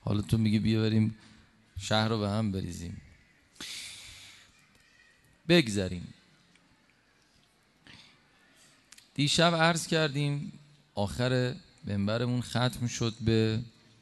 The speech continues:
جملات امام رضا علیه السلام به ریان ابن شبیب که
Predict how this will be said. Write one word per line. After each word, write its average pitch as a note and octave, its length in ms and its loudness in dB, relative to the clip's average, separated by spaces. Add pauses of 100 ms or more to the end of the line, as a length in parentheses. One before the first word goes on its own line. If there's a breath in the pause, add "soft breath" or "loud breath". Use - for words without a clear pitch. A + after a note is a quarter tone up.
(680)
جملات G2+ 520 4
امام G2 360 2
رضا G2+ 260 0
علیه F#2+ 160 -2
السلام B2 840 -4 (200)
به A2+ 400 0 (420 loud breath)
ریان F#2+ 480 0
ابن A2+ 240 -2
شبیب F2 440 -6 (680 soft breath)
که A#2+ 520 2